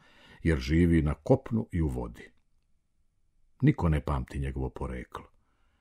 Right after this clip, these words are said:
ni ime njegove porodice, niti zna za njegove prijatelje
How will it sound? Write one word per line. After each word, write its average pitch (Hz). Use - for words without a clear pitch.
ni 85
ime 85
njegove 80
porodice, 82
niti 92
zna 98
za 85
njegove 85
prijatelje 85